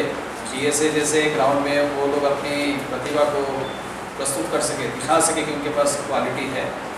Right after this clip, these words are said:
इसलिए ये टूर्नामेंट शुरू हुआ। और सबके आशीर्वाद से आज ये थर्ड टूर्नामेंट हम लोग शुरू करने जा रहे हैं, उसका मैं अनाउंसमेंट करवा रहा हूँ कि कल से ये टूर्नामेंट स्टार्ट होगा। ऑक्सफोर्ड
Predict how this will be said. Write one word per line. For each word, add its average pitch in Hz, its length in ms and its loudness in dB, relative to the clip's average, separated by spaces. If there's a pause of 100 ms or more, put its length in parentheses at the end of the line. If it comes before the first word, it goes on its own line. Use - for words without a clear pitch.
(520)
इसलिए 165 220 2
ये 160 120 2
टूर्नामेंट 156 320 2
शुरू 156 260 2
हुआ। 151 300 4 (600)
और 131 560 4 (580)
सबके 156 580 6
आशीर्वाद 156 500 4
से 160 160 4
आज 147 280 8
ये 147 200 2
थर्ड 147 180 6
टूर्नामेंट 147 360 2
हम 139 100 0
लोग 143 120 0 (120)
शुरू 147 180 0
करने 139 240 2
जा 123 80 0
रहे 117 140 0
हैं, - 380 -6
उसका - 200 -2
मैं 135 240 0
अनाउंसमेंट 131 480 -2
करवा 120 200 0
रहा 113 140 0
हूँ - 160 -4
कि 156 140 -4
कल 143 180 0
से 147 120 -2
ये 135 80 -2
टूर्नामेंट 131 540 -2
स्टार्ट 147 220 0
होगा। 147 260 -4 (1000)
ऑक्सफोर्ड 190 520 4